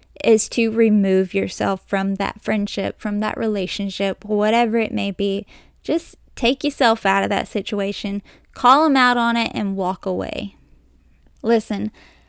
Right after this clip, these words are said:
I had this one friend in high school that was seriously so mean. She was beautiful,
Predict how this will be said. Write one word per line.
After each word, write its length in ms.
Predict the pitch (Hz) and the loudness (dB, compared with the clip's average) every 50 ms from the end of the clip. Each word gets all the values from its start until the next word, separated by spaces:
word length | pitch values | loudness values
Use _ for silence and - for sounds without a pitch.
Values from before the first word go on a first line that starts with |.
| _ _ _ - | _ _ _ 0
I 120 | - 233 247 | 2 4 4
had 280 | 277 285 311 311 262 | 6 4 4 4 6
this 200 | 262 285 262 - | 6 4 4 4
one 220 | 254 254 247 240 240 | 2 2 2 2 2
friend 280 | 240 233 214 214 208 | 2 0 0 0 0
in 120 | 208 202 214 | 0 -2 -2
high 200 | 196 202 202 202 | -2 -4 -4 -4
school 420 | - - - - 208 196 196 196 | -6 -6 -4 -2 0 0 0 0
that 240 | 196 - 220 202 - | 0 0 0 2 2
was 140 | 214 220 214 | 0 0 -2
seriously 680 | - - 226 226 220 220 214 - - 240 240 240 - - | -2 0 2 2 2 2 0 0 0 2 2 2 -2 -4
so 460 | - - - - - - 214 196 202 | -8 -10 -8 -6 -2 2 2 2 4
mean. 460 | 208 202 196 185 196 - 185 - 208 - _ _ _ _ _ | 2 0 0 -2 -4 -4 -6 -6 -8 -10 _ _ _ _ _
She 260 | - - - 262 254 | -12 -4 0 2 4
was 280 | 254 240 226 208 180 160 | 6 6 6 6 4 0
beautiful, 1080 | 175 165 - - - 190 180 175 202 220 220 196 185 175 - - 185 190 180 196 202 | -10 -18 -12 -8 -6 -4 -2 0 2 2 2 2 0 -2 -4 -6 -6 -6 -6 -6 -10